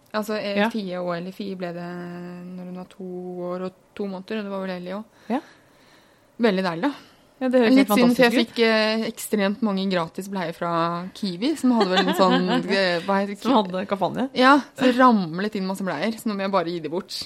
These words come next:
Speaker 1: fordi
Speaker 2: Jeg skjønner.
Speaker 1: de blir ikke brukt. Men de var veldig fine.
Speaker 2: Så gøy.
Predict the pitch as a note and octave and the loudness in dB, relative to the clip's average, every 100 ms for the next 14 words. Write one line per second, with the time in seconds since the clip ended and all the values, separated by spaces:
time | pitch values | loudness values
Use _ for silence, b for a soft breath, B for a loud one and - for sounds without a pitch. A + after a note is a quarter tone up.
0 | - - G#3 F#3+ F#3 F3+ F3+ F#3 F3+ E3+ | -14 -6 -2 -2 -2 -2 -4 -8 -8 -14
1 | F#3 - A3+ G#3+ G#3 F3+ F#3+ G#3 A3+ - | -16 -4 -2 0 -4 -6 -8 -10 -10 -12
2 | B B B B B - A3+ F#3 | B B B B B -8 -4 -4